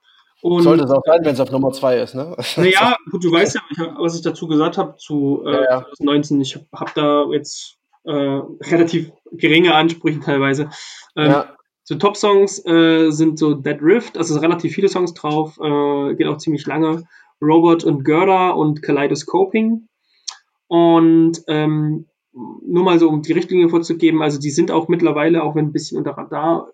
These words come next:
Speaker 1: im Post-Rock-Genre schon ganz gut bekannt.
Speaker 2: Mhm.
Speaker 1: Ähm, sind auch, äh, Quiet Lamp ist zum Beispiel auf dem vierzehnten Platz, äh, bei solchen, also bei,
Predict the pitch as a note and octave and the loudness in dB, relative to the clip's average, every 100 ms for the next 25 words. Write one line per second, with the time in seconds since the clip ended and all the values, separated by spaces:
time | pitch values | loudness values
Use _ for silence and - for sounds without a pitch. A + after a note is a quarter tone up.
0 | _ - D3+ D#3+ E3+ D#3 D#3 D3 D3 D3 | _ -6 -4 -2 -2 -2 -4 -4 -2 -2
1 | D3 D#3 D3 D3+ _ _ _ D#3 D#3 D#3+ | -4 -4 -4 -6 _ _ _ -6 -6 -4
2 | D#3+ - - A#3 B3 _ - - - _ | -6 -6 -4 -4 -4 _ -20 -20 -20 _
3 | _ E3+ E3+ D#3 - - - - E3 E3 | _ 2 2 0 -6 -14 -12 -2 0 0
4 | D#3 D3+ - E3 D#3 D3+ D3 E3+ E3 - | -2 -2 -4 -4 -2 0 0 0 -2 -4
5 | D3 D3 C#3+ C#3+ C#3+ D#3 C#3+ C3+ - E3+ | -4 -4 -4 -6 -6 -8 -8 -8 -4 -2
6 | E3+ E3 D#3+ - D3+ - - - D3+ D3+ | 0 -2 -2 -4 -6 -6 -20 -12 -6 -6
7 | D3 C#3+ C#3+ C#3+ C#3+ D3 D#3 D3 D3 D3 | -6 -10 -10 -10 -8 -10 -10 -10 -10 -10
8 | C3+ C3 C3+ C3+ - | -10 -10 -6 -6 -8